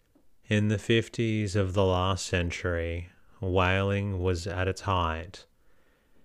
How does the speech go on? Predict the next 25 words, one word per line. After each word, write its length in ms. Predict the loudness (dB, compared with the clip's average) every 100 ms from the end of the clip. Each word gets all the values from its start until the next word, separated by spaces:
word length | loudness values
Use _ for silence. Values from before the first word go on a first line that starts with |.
| _
In 240 | 0 2 4
the 100 | 2
warm 440 | 2 2 2 2
weather, 300 | 2 2 0
ships 680 | -2 0 -2 -4 -10 -14 -2
were 120 | -2
constantly 800 | 0 0 0 0 -6 -6 -2 -2
coming 480 | -4 -2 0 0 -4
and 200 | -4 -2
going. 580 | 0 0 0 -4 -6 -12 _ _ -20 -20 _ _ _ -20 -10
There 380 | -4 2 4 4
was 260 | 2 0 0
no 260 | 0 0
lack 300 | 2 0 2
of 160 | 0 2
vessels, 880 | 2 2 2 0 0 -2 -6 -12 -18 -20 -20 _ _ -16 -6
but 280 | 0 2
would 240 | 4 2 2
they 240 | 2 2
ship 420 | 0 -2 -2 -4
a 60 | -4
boy 440 | 0 2 4 4
off 380 | 2 0 -4 -6
of 140 | -6 -6
fifteen 920 | -4 -4 -4 -2 0 0 -2 -8